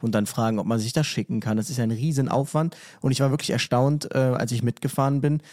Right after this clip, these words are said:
lag das Protokoll vom Rettungsdienst schon ausgedruckt von diesem Einsatz, äh, daneben, ähm, neben dem Patienten.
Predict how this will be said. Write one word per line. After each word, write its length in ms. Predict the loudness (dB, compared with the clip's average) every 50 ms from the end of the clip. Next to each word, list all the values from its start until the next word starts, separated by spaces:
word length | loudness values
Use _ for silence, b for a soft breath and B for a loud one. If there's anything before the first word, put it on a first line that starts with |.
| B B
lag 220 | 0 2 2 2
das 140 | 0 -2 -4
Protokoll 460 | -2 -4 -2 -2 -2 -2 0 0 0
vom 140 | 2 2 2
Rettungsdienst 400 | 2 2 2 0 0 0 0 0
schon 140 | 0 -2 -2
ausgedruckt 520 | -2 -2 -2 -2 -2 -2 0 -2 -2 -4
von 200 | -4 -2 0 2
diesem 180 | 2 2 0 0
Einsatz, 560 | 0 0 0 2 2 0 0 -2 -6 -10 -8 -4
äh, 180 | -2 -2 0 0
daneben, 400 | 0 0 0 0 -2 -2 -6 -10 B B B B B B B B B -4
ähm, 460 | 0 2 2 2 2 2 0 0 0
neben 260 | 0 0 0 0 0
dem 120 | 0 0 0
Patienten. 640 | 0 -2 -2 0 0 0 0 0 -2 -2 -2 -2